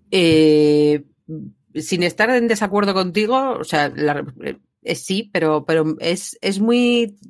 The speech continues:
yo creo que tiene una estética muy, muy de cómic, ¿no? Eh, hay en algunos capítulos en los que, pues, juega con, con las sombras, con esa particular sombra que, que tiene Gas, y la verdad es que,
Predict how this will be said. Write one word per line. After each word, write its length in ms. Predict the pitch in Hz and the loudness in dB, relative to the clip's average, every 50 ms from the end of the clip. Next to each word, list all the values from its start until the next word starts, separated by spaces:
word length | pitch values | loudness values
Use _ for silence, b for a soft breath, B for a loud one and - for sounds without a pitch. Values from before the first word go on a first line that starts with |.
| _ _ _ _ _ - | _ _ _ _ _ -6
yo 100 | 196 185 | -4 -2
creo 140 | 220 247 226 | 0 0 0
que 100 | 233 220 | 0 -2
tiene 320 | 226 226 220 226 220 214 | 0 0 0 2 2 0
una 360 | 208 208 202 - 185 185 208 | 0 -2 -4 -4 -4 -2 -2
estética 460 | 208 202 214 208 196 202 208 208 202 | -2 -2 -4 -4 -4 -2 -2 0 -2
muy, 220 | 185 185 185 185 180 | 0 -2 -4 -4 -4
muy 180 | 180 180 185 | -4 -4 -4
de 140 | 180 185 170 | -4 -4 -4
cómic, 320 | 160 - 160 151 147 147 139 | -4 -4 -4 -4 -4 -6 -6
¿no? 240 | 147 180 202 208 214 | -4 -4 -2 -2 -2
Eh, 400 | 190 156 - 151 156 156 151 143 147 151 147 131 B B B B B B B B B B B B B B _ | -2 -4 -4 -2 0 0 0 -2 -4 -8 -10 -10 B B B B B B B B B B B B B B _
hay 180 | - 160 165 | 0 2 2
en 120 | 190 202 202 | 4 4 2
algunos 320 | 208 202 220 214 214 208 | 2 2 0 0 0 0
capítulos 560 | - 208 - 214 208 208 220 220 214 214 202 | -2 -2 -2 -2 -2 -2 -2 0 -2 -2 -2
en 100 | 196 190 | -4 -4
los 140 | 185 170 - | -4 -4 -4
que, 500 | - 175 170 160 151 151 151 151 151 151 | -2 0 0 2 2 0 0 0 -2 -4
pues, 160 | 147 156 147 - | -4 -8 -12 -8
juega 280 | - - 175 180 190 180 | -4 -2 0 0 0 0
con, 540 | 190 180 180 175 175 175 170 170 175 170 160 | -2 -2 -2 -4 -4 -6 -6 -6 -6 -8 -6
con 200 | - 175 165 160 | -4 -4 -2 -2
las 140 | 160 156 - | -4 -4 -4
sombras, 340 | - 196 208 202 190 180 - | -2 -2 0 0 0 -2 -2
con 140 | - 170 175 | -2 -2 -2
esa 160 | 165 196 180 | -2 -2 -2
particular 500 | 196 190 - 202 190 180 175 175 175 151 | -4 -4 -4 -4 -2 0 0 0 0 -2
sombra 340 | - 190 180 180 175 175 151 | -2 -4 -2 -2 -2 -2 -2
que, 480 | 165 170 170 165 165 160 160 160 151 - | 0 0 2 2 2 2 2 2 0 0
que 120 | 170 156 | -2 -4
tiene 240 | - 170 165 170 160 | -2 -2 -2 0 0
Gas, 240 | 165 175 185 196 - | 0 0 -2 -2 -4
y 40 | |
la 120 | 180 170 156 | -4 -2 -2
verdad 280 | 147 147 143 151 160 160 | -2 -2 -4 -4 -4 -6
es 100 | 180 175 | -6 -6
que, 240 | - 190 185 175 165 | -2 -2 -2 -2 -4